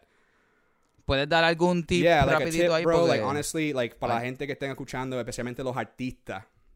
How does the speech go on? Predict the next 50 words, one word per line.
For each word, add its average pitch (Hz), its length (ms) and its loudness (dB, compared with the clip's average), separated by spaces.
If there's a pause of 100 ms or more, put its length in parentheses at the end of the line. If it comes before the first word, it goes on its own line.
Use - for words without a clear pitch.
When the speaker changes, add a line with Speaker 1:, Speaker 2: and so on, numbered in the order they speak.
(100)
Speaker 2:
you 117 120 -12
know, 107 140 -10
que 107 80 -12
son 127 160 -8
las 143 80 -4
personas 127 400 -8
que 120 80 -6
de 113 80 -6
verdad 110 180 -6
yo 117 180 -6
quiero 120 240 -8
ayudar. 101 440 -10 (540)
Porque 113 240 -10
yo, 113 200 -6
yo, 120 260 -8
por 117 120 -8
ejemplo, 120 280 -8
yo 117 80 -4
tengo 127 180 -6
una 127 140 -6
banda 123 240 -6
aquí 123 180 -10
que 117 120 -10
yo 110 100 -8
le 117 80 -8
hice 120 320 -6
unos 117 340 -10
videos 117 680 -2
y 110 260 -6
el 107 80 -8
tipo 113 200 -12
me 120 80 -10
dice, 120 140 -10
"No, 131 240 -8
pero 113 220 -6
yo 113 80 -6
no 151 60 -10
te 139 100 -8
puedo 147 160 -2
dar, 139 180 -2
no 135 100 -10
te 151 100 -8
puedo 156 200 0
dar 165 180 2
quinientos 156 440 -6
pesos 160 260 -6
para 147 140 -4
un 147 80 -8
video 143 480 0 (480)
porque 151 520 4